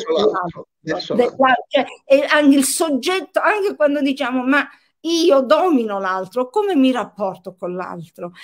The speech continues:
Speaker 1: E l'altro è, è, è, è veramente lontano,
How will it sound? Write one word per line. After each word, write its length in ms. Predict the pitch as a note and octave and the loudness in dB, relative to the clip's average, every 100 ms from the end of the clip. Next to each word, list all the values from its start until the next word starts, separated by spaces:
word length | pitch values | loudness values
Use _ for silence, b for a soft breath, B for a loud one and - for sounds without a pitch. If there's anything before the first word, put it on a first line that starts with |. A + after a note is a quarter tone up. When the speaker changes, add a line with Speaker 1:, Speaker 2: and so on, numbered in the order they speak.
| B C4 | B 0
Speaker 1:
E 200 | C#4 C#4 | 2 4
l'altro 600 | D4+ F#4+ F4+ C#4 C#4+ C4+ | 2 2 0 0 0 0
è, 180 | C4+ C4 | -2 -2
è, 220 | B3+ B3+ | 0 -2
è, 600 | - B3 A#3+ A3 A3+ A3+ - | -2 -4 -2 -2 -6 -12 -10
è 200 | G#3+ B3 | -6 -2
veramente 760 | C4+ C#4 C4+ E4 G4 E4+ B3+ | 0 0 0 0 2 2 2
lontano, 840 | A#3+ A#3 A#3 C4+ F4 D4+ G#3 F#3 | 2 0 0 2 2 2 0 -4